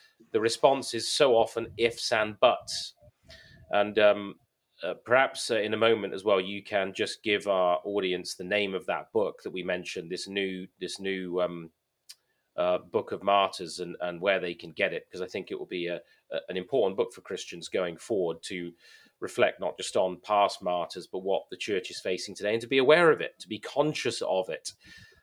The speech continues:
uh, to be awakened to the reality of it, 'cause that will help us recognize the kind of season that we're in and be alert and watchful.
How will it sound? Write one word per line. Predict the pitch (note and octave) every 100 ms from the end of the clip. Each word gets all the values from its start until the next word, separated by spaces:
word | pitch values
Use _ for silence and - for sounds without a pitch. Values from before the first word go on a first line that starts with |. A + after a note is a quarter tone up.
| -
uh, | G2+
to | -
be | - A#2
awakened | G2+ A#2 C#3+ - B2 A2 F#2 -
to | G#2+
the | F#2+
reality | F#2+ F#2 F#2 F2 -
of | E2+ D#2+
it, | F#2 -
'cause | G2
that | A2
will | A2
help | G#2+ G#2 -
us | F#2+ - - _ _ -
recognize | G#2 B2 - B2 G#2 F#2 F2 F2 -
the | F#2+
kind | - G2+ F#2
of | E2
season | - G#2 G2 F2 F2+
that | F2+ -
we're | F2 E2+
in | F2+ F#2 G#2 G#2 -
and | G2 F2+
be | F#2
alert | F2+ F#2 G2+ A2 -
and | G2+
watchful. | G#2+ - - - C2+